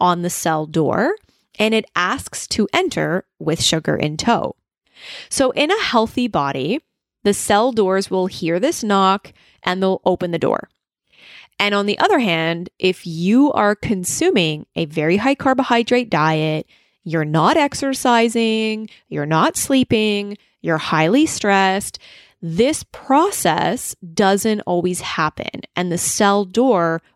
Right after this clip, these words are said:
won't actually answer that knock. So if you're constantly forcing insulin to overwork and knock on the cell doors, over time, both your pancreas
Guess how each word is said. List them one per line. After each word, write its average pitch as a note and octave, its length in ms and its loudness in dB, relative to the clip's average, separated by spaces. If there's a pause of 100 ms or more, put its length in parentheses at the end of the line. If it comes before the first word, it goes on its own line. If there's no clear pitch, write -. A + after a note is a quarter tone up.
won't G3 420 2
actually F3 520 0
answer E3 340 -2
that D3+ 220 -2
knock. D3 580 -2 (420)
So - 140 0
if G3 100 -2
you're G#3 120 0
constantly G3+ 440 0
forcing F3 540 -2
insulin G3+ 500 -2
to - 120 -2
overwork F3 920 0 (340)
and G3 360 -2
knock C4+ 440 0
on G3 220 2
the F#3+ 80 -4
cell E3 460 0
doors, E3 720 0 (580)
over G3+ 320 2
time, F#3 640 0 (420)
both G3+ 440 0
your F#3+ 140 2
pancreas D4 920 0